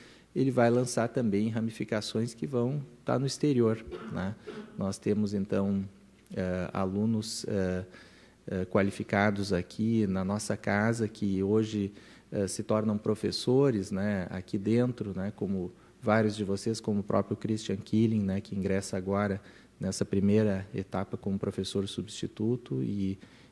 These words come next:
esperamos que a nossa casa tenha a competência, né, pra mantê-lo, né, depois de forma mais definitiva.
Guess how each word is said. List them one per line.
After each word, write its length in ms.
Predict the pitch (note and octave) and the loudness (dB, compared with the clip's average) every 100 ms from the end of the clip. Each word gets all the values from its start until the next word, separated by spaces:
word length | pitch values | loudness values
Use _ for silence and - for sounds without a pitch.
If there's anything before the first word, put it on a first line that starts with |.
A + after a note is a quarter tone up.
| - | -14
esperamos 540 | - - A2 A2 A#2 | -6 4 6 6 4
que 80 | A2+ | 0
a 60 | G#2+ | 0
nossa 280 | G#2 G#2+ G#2+ | 0 -2 -2
casa 360 | G#2+ G#2 A2 | 0 0 0
tenha 260 | G#2+ A2 G#2+ | 0 0 0
a 40 | |
competência, 840 | G#2 C3 C#3+ B2+ - A#2 B2 - G2+ | 0 0 2 2 4 2 2 0 -2
né, 140 | G2+ | -2
pra 180 | - G#2 | 0 0
mantê-lo, 640 | G#2 G2 G2+ G2 G#2 A#2 - - - - | 2 0 2 2 2 -2 -8 -20 -18 -8
né, 360 | F#2 F#2+ G2+ | -2 0 0
depois 340 | F2+ F#2 - G2+ | 0 -2 0 -2
de 60 | |
forma 320 | G2+ G#2 G2+ G2 | 0 -2 0 0
mais 160 | G2+ | 0
definitiva. 720 | G2+ G2+ A2 A2 - E2 E2+ | 0 -2 -2 0 0 -2 -2